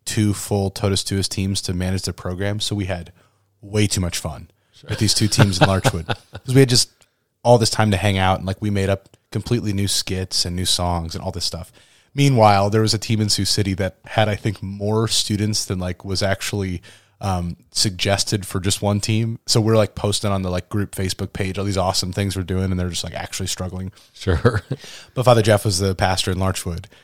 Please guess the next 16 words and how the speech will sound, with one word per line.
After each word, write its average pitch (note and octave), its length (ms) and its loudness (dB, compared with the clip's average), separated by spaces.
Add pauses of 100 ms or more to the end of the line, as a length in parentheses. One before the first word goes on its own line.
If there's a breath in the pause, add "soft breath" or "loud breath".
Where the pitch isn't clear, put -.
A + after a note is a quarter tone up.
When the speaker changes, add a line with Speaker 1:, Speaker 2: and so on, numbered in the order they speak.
(180 soft breath)
Speaker 1:
Um, G2+ 260 0
one A#2 180 0
of A#2 40 2
my G#2 100 2
favorite G#2+ 300 -2
things G2 200 -6
that F#2 80 -6
he F#2+ 60 -6
did F2+ 280 -6
was, F#2 320 -6
it A2+ 60 -4
was G#2 120 -2
just, A2 200 -2
like, F#2 140 -4
total, B2 500 -4
like, F#2 340 -12